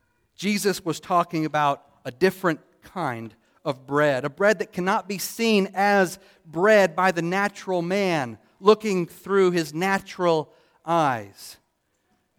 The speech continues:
This, the bread that Jesus is talking about can only be seen by faith with the eyes of our hearts. It can only be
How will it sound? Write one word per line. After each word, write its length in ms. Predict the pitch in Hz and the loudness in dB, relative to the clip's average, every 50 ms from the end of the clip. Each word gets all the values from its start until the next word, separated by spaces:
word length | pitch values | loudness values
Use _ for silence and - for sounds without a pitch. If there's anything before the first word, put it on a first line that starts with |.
| _ _ _ _ _ | _ _ _ _ _
This, 180 | 143 135 - - _ | -12 -12 -12 -14 _
the 100 | 156 156 | -8 -6
bread 320 | 143 165 175 180 180 170 156 | 0 2 4 4 4 2 0
that 140 | 156 151 | -2 -4
Jesus 460 | 147 135 151 170 180 165 156 151 147 - | -4 -6 -6 -6 -6 -6 -6 -8 -8 -10
is 140 | 143 - | -14 -14
talking 400 | - - 151 147 143 - 147 139 | -8 -4 -4 -4 -4 -6 -10 -10
about 300 | 135 131 139 139 135 - | -6 -4 -4 -4 -4 -6
can 160 | _ 143 135 - _ - | _ -10 -10 -10 _ -2
only 520 | 165 175 175 180 180 180 175 175 160 - _ 151 | -2 0 0 0 0 0 0 -2 -2 -6 _ -8
be 140 | 147 143 | -8 -6
seen 840 | 139 - - - - - - 180 170 165 156 156 147 151 156 156 - _ _ _ _ _ _ _ _ _ _ _ _ _ _ _ _ _ _ _ _ _ _ _ _ _ _ _ | -6 -6 -8 -8 -8 -4 -2 0 2 4 4 2 2 0 -2 -4 -6 _ _ _ _ _ _ _ _ _ _ _ _ _ _ _ _ _ _ _ _ _ _ _ _ _ _ _
by 300 | - 151 147 143 139 139 | -2 0 2 2 0 -2
faith 720 | 135 - - - - 143 131 117 107 104 104 _ _ _ _ _ | -4 -8 -14 -6 -4 -4 -4 -4 -6 -10 -18 _ _ _ _ _
with 160 | 131 120 _ | -20 -20 _
the 140 | - 127 - - | -18 -18 -12 -8
eyes 480 | 135 139 139 135 135 131 123 - - _ _ _ _ _ _ _ _ | -6 -4 -4 -4 -6 -8 -8 -10 -16 _ _ _ _ _ _ _ _
of 140 | - 123 127 | -14 -8 -4
our 160 | 127 123 117 | -4 -4 -4
hearts. 800 | 113 - _ - 143 131 117 104 - _ _ - - - - _ _ _ _ _ _ _ _ _ _ _ _ _ _ _ _ | -4 -8 _ -6 -4 -4 -4 -4 -8 _ _ -20 -20 -20 -20 _ _ _ _ _ _ _ _ _ _ _ _ _ _ _ _
It 40 | _ | _
can 100 | 156 165 | -6 -2
only 260 | 175 202 214 196 180 | -2 0 0 -2 -2
be 260 | 170 180 175 180 _ | -2 -6 -8 -8 _